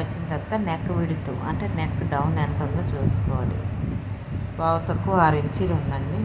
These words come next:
నేను మరి పావు ఇంచే ఖర్చు యాడ్ చేస్తున్నాను, అప్పుడు మొత్తం టోటల్ ఆరు ఇంచీలు. అలాగే నెక్ విడ్త్ వచ్చేసరికి పావు తక్కువ మూడు ఇంచీలు అనమాట. ఓకేనా? అక్కడి నుంచి అలా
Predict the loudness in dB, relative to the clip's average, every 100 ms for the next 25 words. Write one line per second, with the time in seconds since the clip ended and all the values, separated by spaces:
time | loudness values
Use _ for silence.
0 | 2 2 2 2 2 0 0 6 8 8
1 | 4 0 0 0 0 2 2 4 2 0
2 | 0 0 -2 -2 -4 -4 -2 -2 -2 -2
3 | -2 -4 -2 0 2 2 0 -2 -8 -8
4 | -8 -6 -6 -6 -6 -8 -8 -10 -10 -10
5 | -8 -4 -4 -4 -4 -6 -4 -4 -4 -4
6 | -6 -6 -6 -6 -6 -8 -2 0 2 0
7 | -4 -4 -2 0 -2 -4 -6 -6 -6 -6
8 | -8 -8 -8 -10 -10 -12 -12 -10 -10 -10
9 | -12 -10 -10 -8 -8 -8 -6 -8 -8 -8
10 | -10 -6 -6 -4 -4 -2 -2